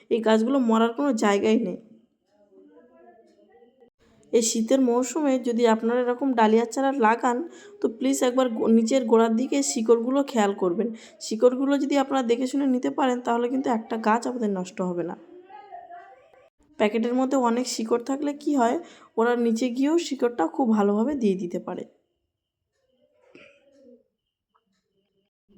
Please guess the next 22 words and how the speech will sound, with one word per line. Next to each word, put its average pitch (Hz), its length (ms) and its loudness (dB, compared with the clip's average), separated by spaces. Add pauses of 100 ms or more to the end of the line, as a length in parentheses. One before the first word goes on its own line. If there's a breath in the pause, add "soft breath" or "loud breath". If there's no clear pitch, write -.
(580 loud breath)
এই 240 140 0
চারাগুলো 214 480 0
লাগানোর 220 480 0
সময় 262 220 -4
খুব 277 260 -14
ছোট্টবেলার 240 540 -2
একটা 269 200 -8
স্মৃতি 226 300 -4
মনে 196 220 -2
পড়ে 190 240 -6
গিয়েছিল। 190 460 -10 (580 loud breath)
যখন 208 360 -2
খুব 277 220 -10
ছোট 214 240 -4
ছিলাম 247 400 -2
তখন 226 240 -2 (100)
স্কুলে 247 420 -2 (420 loud breath)
চারা 202 240 -2
লাগানোর 226 420 -2
জন্য 269 280 -2 (840)
প্রত্যেকটা 233 560 0
বাচ্চাকে 269 540 -2